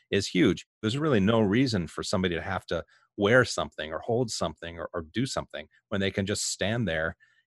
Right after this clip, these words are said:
and the sound is delivered to them privately with the same kind of private listening experience that they would have with headphones. We're seeing lots more public ordering kiosks, for example,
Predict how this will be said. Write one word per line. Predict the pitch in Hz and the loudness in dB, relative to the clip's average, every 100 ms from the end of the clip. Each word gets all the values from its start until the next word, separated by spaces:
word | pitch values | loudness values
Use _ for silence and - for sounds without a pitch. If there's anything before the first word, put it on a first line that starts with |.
| - | -6
and | 85 | -4
the | |
sound | 85 80 82 | -2 -2 -2
is | 85 - | -4 -2
delivered | 87 90 85 | 2 2 0
to | 85 | -2
them | 85 | -4
privately | 82 - 98 95 - 90 | -2 0 2 0 -2 -4
with | 82 | -4
the | 82 | -4
same | - 82 80 78 | -4 -4 -4 -6
kind | - 80 | -6 -8
of | 76 | -8
private | - 80 76 82 | -4 -2 0 -2
listening | 80 - 78 | -8 -8 -10
experience | 76 - 78 78 73 | -12 -12 -12 -12 -12
that | - | -6
they | 80 | -6
would | 76 | -4
have | 80 | -4
with | 85 - | -6 -8
headphones. | - - - - - _ _ _ | -10 -10 -14 -14 -20 _ _ _
We're | 101 90 | 2 2
seeing | - 95 90 82 82 | 2 2 2 2 0
lots | 80 82 80 - - | -2 -2 -2 -6 -6
more | 90 85 82 80 - _ - | -6 -4 -2 -2 -4 _ -12
public | - 90 82 - | -4 -2 -2 -4
ordering | 120 87 80 73 71 | -2 -2 -2 -6 -10
kiosks, | - 87 76 67 - - - | -8 -6 -4 -6 -8 -8 -8
for | 73 | -8
example, | 71 73 73 71 - 71 | -8 -8 -10 -10 -10 -12